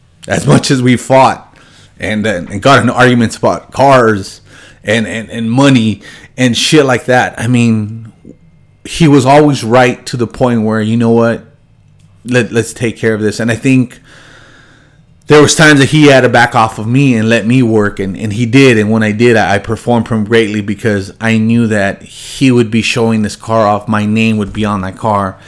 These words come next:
And I knew in a way he would say, "Hey, well, you know, George at J B Performance did it," you know, and, and,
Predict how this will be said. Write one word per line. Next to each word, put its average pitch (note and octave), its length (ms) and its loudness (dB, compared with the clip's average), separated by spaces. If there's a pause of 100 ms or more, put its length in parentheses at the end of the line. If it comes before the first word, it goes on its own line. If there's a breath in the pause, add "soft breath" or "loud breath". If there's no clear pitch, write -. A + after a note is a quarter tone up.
(240 loud breath)
And G#2+ 160 -2
I G#2+ 80 0
knew A2+ 280 2
in G#2+ 100 0
a G2 80 -2
way A2 240 2
he G#2 180 -4
would G2+ 160 -4
say, G#2 240 -6
"Hey, G2+ 440 -2 (420 soft breath)
well, G2+ 420 0
you G#2+ 140 -4
know, F#2+ 160 -4
George G#2+ 640 0
at G2+ 100 -12
J G#2 200 -2
B G#2 120 -2
Performance G#2 640 -4
did G2+ 180 -4
it," G2 200 -4
you G2 120 -8
know, F#2 280 -6
and, G2+ 260 -6
and, G2+ 260 -4